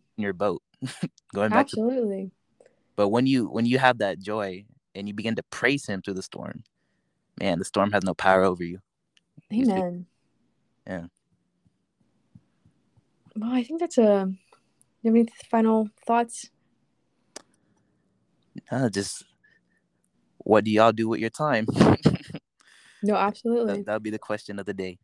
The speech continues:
Speaker 1: <laughs>
Speaker 2: Well, it's been great. This, I like this episode. This is a good episode.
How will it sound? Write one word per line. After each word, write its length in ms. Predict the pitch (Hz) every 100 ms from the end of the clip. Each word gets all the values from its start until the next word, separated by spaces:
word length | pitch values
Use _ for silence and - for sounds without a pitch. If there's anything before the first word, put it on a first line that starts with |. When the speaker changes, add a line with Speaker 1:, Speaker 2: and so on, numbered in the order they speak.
| -
Speaker 1:
<laughs> 100 | 104 - - - _ _ _ _ _ _ _ _ _ _ _ _ _ _ _ _ - - _ _ _ _ _ _ _ -
Speaker 2:
Well, 80 |
it's 80 | 220
been 180 | - 220
great. 500 | 208 202 190 202 294
This, 180 | 226 -
I 100 | 226
like 160 | 247 254
this 140 | 190
episode. 440 | - 196 - -
This 100 | -
is 60 | -
a 80 | 208
good 120 | 196
episode. 480 | - - - -